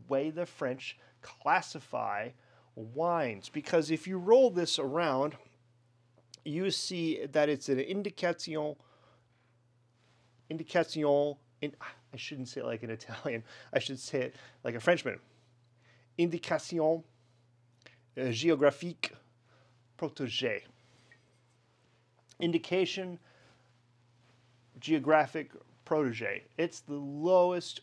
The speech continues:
form of appellation.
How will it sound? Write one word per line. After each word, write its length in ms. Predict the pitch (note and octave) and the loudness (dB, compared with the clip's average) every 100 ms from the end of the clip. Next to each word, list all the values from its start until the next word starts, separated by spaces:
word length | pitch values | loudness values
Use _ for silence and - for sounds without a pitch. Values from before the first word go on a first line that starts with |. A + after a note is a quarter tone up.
| - | -18
form 640 | - D#3+ D3 C3 B2 A2+ | -10 -4 -2 -2 -2 -6
of 520 | - A#2+ A2+ A#2 - - _ _ _ _ | -4 -2 -2 -4 -8 -20 _ _ _ _
appellation. 720 | D3 D3 D#3 C3 C3 C3 - | 0 0 0 0 -2 -2 -8